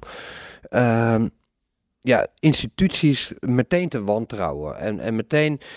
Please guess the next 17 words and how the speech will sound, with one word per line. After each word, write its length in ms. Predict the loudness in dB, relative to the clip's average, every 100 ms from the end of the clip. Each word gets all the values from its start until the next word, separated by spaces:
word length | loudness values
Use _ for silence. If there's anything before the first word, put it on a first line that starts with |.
| -20 -4
en 240 | 0 0 -2 _ _ _
het, 180 | -2 0
het, 480 | 2 0 -4 -16 -16 -20 _ _ _ _ _ _ _ _ _ _ -14 -10 2
wat 180 | 4 6
daar 140 | 4
natuurlijk, 420 | 6 4 4 0 -6
eh, 140 | -4
d-, 300 | -2 -4 -2
d-, 180 | 0 4
daar 120 | 6
moeten 180 | 4 4
we 60 |
even 160 | 2 4
bij 120 | 2
stilstaan. 480 | 2 4 4 6 4
Waarom? 360 | 6 6 4 2
Omdat 420 | 2 2 2